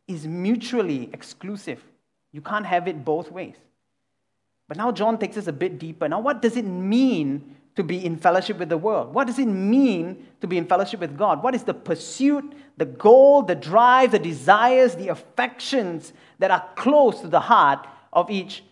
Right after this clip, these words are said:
fellowship? Well, John tells us in verse sixteen, "For all that is in the world, the desires of the flesh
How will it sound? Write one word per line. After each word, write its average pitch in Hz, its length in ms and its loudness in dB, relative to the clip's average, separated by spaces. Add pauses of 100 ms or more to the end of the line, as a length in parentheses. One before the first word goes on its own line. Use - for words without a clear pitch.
(160)
fellowship? 190 540 -6 (680)
Well, 147 160 -4
John 160 260 -4
tells 160 260 0
us 156 120 -10
in 131 120 -8
verse 139 180 -6
sixteen, - 440 -12 (1200)
"For - 320 -10
all 240 540 4 (180)
that 143 220 -4
is 160 240 -12
in 277 220 2
the 196 100 2
world, 131 480 -6 (420)
the 139 60 -10
desires 180 480 2
of 240 80 -4
the 220 80 -2
flesh 127 560 -6